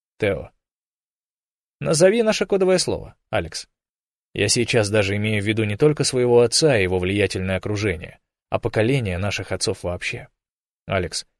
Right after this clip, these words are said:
Потому что дети должны искупать грехи отцов. Алекс.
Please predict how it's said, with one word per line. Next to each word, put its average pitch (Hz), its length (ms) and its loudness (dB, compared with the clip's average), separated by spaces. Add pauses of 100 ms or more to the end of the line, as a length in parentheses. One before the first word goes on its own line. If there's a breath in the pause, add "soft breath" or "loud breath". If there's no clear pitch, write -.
(180)
Потому 117 260 0
что - 140 -2
дети 135 240 0
должны 104 340 -2
искупать 98 380 -4
грехи 90 300 -4
отцов. - 440 -6 (220)
Алекс. - 400 -8